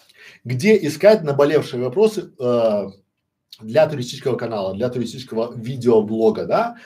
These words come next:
Где искать вопросы для контент-плана? Ответ очевиден и прост. Конечно же, у туристов. Вы приходите, смотрите видеоролики, смотрите контент ваших конкурентов, и лучше всего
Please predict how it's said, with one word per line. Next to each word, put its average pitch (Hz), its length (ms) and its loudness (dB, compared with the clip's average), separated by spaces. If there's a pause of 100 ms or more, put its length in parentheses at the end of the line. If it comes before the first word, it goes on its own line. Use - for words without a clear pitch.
(460)
Где 127 460 2
искать 156 340 4
вопросы 143 440 2
для 120 200 4
контент-плана? 117 880 -4 (380)
Ответ 226 320 0
очевиден 175 500 2
и 131 40 2
прост. 110 360 -2 (140)
Конечно 160 500 2
же, 139 240 -2
у 160 160 0
туристов. 127 640 -4 (540)
Вы 208 220 4
приходите, 143 560 4
смотрите 147 880 2
видеоролики, 127 840 2
смотрите 147 480 -2
контент 139 640 -2
ваших 147 360 0
конкурентов, 151 680 -4 (280)
и 143 100 4
лучше 175 420 0
всего 220 680 0